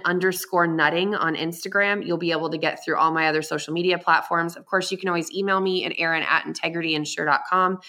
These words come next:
I'm terrible on the phone, so don't, I'm not even gonna give you my phone number, but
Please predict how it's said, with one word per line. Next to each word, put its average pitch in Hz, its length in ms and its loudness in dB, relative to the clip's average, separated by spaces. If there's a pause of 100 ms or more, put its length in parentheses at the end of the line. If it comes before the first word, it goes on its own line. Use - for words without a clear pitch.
(420)
I'm 202 100 2
terrible 220 460 4
on 196 160 6
the 175 80 0
phone, 226 500 6 (240)
so 185 480 4
don't, 190 200 4
I'm 185 100 2
not 208 80 6
even 202 120 2
gonna 190 140 2
give 196 200 2
you 202 80 0
my 175 120 2
phone 208 300 0
number, 240 340 0
but 196 320 0